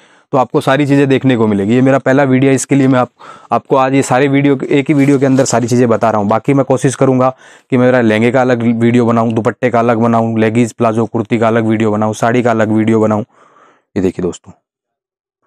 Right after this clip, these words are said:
रेंज का, क्वालिटी का पूरी फुल मार्केट से और से पूरी फुल गारंटी रहेगा। इस टाइप की साड़ी पैकिंग रहेगा, देखो इस टाइप की बॉक्स में साड़ियाँ आती है।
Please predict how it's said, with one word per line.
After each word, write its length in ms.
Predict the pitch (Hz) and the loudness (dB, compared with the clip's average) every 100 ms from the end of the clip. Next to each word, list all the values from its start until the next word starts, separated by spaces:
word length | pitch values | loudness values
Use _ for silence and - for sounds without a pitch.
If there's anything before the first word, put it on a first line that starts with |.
| _ _ _ _ _ _ _ - | _ _ _ _ _ _ _ -8
रेंज 260 | 101 120 113 | -2 -2 0
का, 140 | 127 | -2
क्वालिटी 400 | 117 120 123 127 | 0 -2 0 0
का 100 | 117 | 0
पूरी 240 | - 123 127 | 0 0 0
फुल 200 | - 123 | 0 2
मार्केट 380 | 113 113 123 110 | 2 0 -2 -2
से 140 | 127 | 0
और 180 | 113 117 | 0 0
से 120 | 131 | -2
पूरी 220 | 113 123 | 0 0
फुल 160 | 117 127 | 0 0
गारंटी 340 | 113 120 117 | 2 0 0
रहेगा। 220 | 113 107 | 0 0
इस 160 | 113 - | -2 0
टाइप 140 | 120 | -2
की 100 | 120 | 0
साड़ी 240 | 117 113 120 | -2 -2 -2
पैकिंग 320 | 113 110 120 | -4 0 0
रहेगा, 200 | 110 101 | 2 0
देखो 240 | 101 98 107 _ - - - | -2 -4 -8 _ -20 -20 -8
इस 80 | - | -2
टाइप 140 | 107 | 0
की 60 | 113 | 2
बॉक्स 280 | 120 - | 0 0
में 80 | 127 | -2
साड़ियाँ 320 | 113 110 117 | 0 0 2
आती 220 | 110 - | 0 -2
है। 100 | 104 | -6